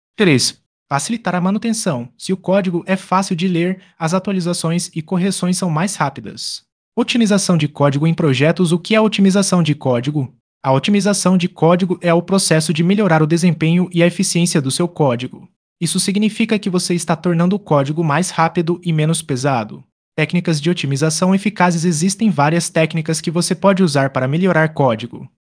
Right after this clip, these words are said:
Aqui estão algumas delas. Um. Remover código desnecessário. Elimine partes do código que não são usadas. Dois.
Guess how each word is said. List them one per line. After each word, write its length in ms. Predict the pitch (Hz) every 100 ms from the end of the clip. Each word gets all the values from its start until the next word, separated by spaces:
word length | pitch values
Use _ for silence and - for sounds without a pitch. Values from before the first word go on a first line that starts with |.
| _
Aqui 220 | 170 170 214
estão 260 | 220 170
algumas 320 | 170 160 160
delas. 500 | 131 123 113 113 - -
Um. 180 | 117 113 - _ _ _
Remover 340 | 165 175 160 170
código 320 | 175 175 170
desnecessário. 840 | 180 202 202 214 - 151 123 113 -
Elimine 340 | 156 135 139 160
partes 400 | 160 175 190 147
do 140 | 139
código 400 | - 175 175 165
que 140 | 160 170
não 100 | 190
são 220 | 190 185
usadas. 680 | 156 135 110 113 - - - _ _ 185
Dois. 460 | 147 117 - -